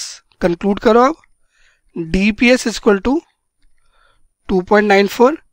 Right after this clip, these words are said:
and बीईपीएस is equal to five point six two five per share। ठीक है जी, इतनी बात समझ आ गई। देखो ये बन गया काम, हो गया खत्म।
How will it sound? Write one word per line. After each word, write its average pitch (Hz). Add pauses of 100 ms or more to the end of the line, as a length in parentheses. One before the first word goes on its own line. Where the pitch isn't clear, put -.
(420)
and 170 (160)
बीईपीएस 233
is 202
equal 202
to 254 (1300)
five 180
point 226
six -
two 190
five 214 (500)
per 170 (520)
share। - (1600)
ठीक 269
है 330
जी, 277 (220)
इतनी -
बात 254
समझ 254
आ 247
गई। 247 (260)
देखो 180 (140)
ये 185
बन 147
गया 175
काम, 208 (440)
हो -
गया 185
खत्म। 226